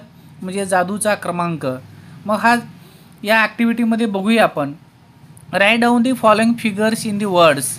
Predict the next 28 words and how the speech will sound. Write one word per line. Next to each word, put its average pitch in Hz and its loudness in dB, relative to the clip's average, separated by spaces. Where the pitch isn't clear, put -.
या 220 2
ठिकाणी 240 2
दिलेले 220 -2
जे 220 -4
काय 226 2
दोन 214 -2
संख्या 202 0
आहेत, 160 -2
तर 196 -2
त्या 220 2
आपल्याला 202 2
अक्षरामध्ये 208 0
लिहायचं 185 -2
आहे. 180 -2
एटी 220 0
वन 202 4
म्हणजे 196 -4
ई 254 4
आय 190 4
जी 214 -2
एच 220 0
टी 208 -2
वाय, 175 2
एटी 185 0
ओ 196 0
एन 180 0
ई 180 0
वन 170 4